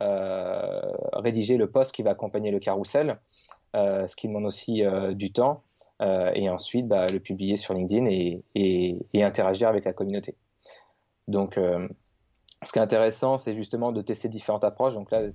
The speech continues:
enfin, sur le dernier carrousel, en l'occurrence, le post qui accompagne fait, euh, trois mots. Et, euh, et, et du coup, euh, sur le carrousel en question, il y a des photos que de moi et, euh, il y a, les conseils que j'apporte, c'est pas, c'est pas une réflexion hyper profonde,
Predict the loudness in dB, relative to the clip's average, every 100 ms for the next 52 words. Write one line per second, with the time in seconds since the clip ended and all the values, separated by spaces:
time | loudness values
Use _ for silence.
0 | -10 -12 -14 -10 -6 -2 -2 0 -2 0
1 | -4 -4 0 2 2 -2 _ _ -6 -4
2 | -2 0 -2 -2 2 2 2 -6 _ _
3 | -4 0 0 0 -4 -8 _ _ 0 0
4 | 2 -4 _ _ -14 -10 -6 0 2 4
5 | 4 6 6 4 0 0 2 2 0 0
6 | -4 0 4 4 4 0 0 2 2 2
7 | 0 -2 -2 -4 -4 -2 -2 -4 _ _
8 | -2 0 2 0 -2 -2 0 0 2 2
9 | 2 2 -2 -2 0 0 0 0 0 -2
10 | -8 _ -14 -2 4 6 6 4 2 0
11 | -2 0 0 0 -4 -2 0 0 0 -2
12 | -2 0 2 0 -4 -6 0 0 2 -2
13 | -2 -6 -4 -4 -4 -2 -2 -2 -4 -2
14 | -2